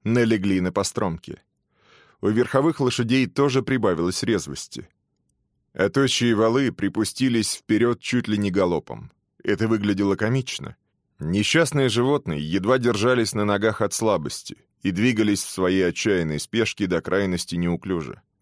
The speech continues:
Это были скачущие скелеты, обтянутые грязной, чесоточной шкурой. Они было оставили позади своих пастухов, но ненадолго. Затем они снова перешли на шаг,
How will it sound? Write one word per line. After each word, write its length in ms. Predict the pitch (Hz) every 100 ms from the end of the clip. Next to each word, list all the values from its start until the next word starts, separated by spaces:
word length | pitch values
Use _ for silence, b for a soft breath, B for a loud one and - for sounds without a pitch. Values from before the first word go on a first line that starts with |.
| b b b b b
Это 200 | - 143
были 200 | 156 170
скачущие 640 | 151 160 151 135 - 123
скелеты, 540 | 113 - 107 110 123 80
обтянутые 640 | 73 - 113 110 92 95
грязной, 600 | 90 90 107 104 80 53 -
чесоточной 720 | - 104 143 139 127 - 113
шкурой. 560 | - - 98 60 57 _ _ _ _ _ _ _
Они 280 | - 107 160
было 320 | 147 156 143
оставили 460 | 131 - 151 131 127
позади 480 | 127 110 113 113 123
своих 340 | - 113 -
пастухов, 720 | 107 - 110 - 107 - - _ _
но 160 | 87
ненадолго. 680 | 104 107 107 107 113 78 - _ B B B B
Затем 420 | 95 117 123 160
они 200 | 143 139
снова 400 | 127 147 147 143
перешли 460 | 135 135 117 - 110
на 140 | 98
шаг, 420 | 95 87 64 -